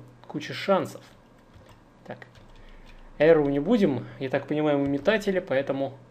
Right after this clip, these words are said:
Ух. Ух. Так. Давай-ка в берсерка. И сразу же убиваем его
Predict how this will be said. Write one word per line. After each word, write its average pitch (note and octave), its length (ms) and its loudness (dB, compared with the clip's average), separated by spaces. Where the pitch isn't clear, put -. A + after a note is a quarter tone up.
Ух. - 360 -12
Ух. - 320 -12
Так. B2+ 600 -4
Давай-ка C3+ 320 2
в B2 80 -8
берсерка. C#3 960 4
И D3 680 -6
сразу D3+ 840 6
же B2 260 0
убиваем C#3 480 2
его B2+ 340 0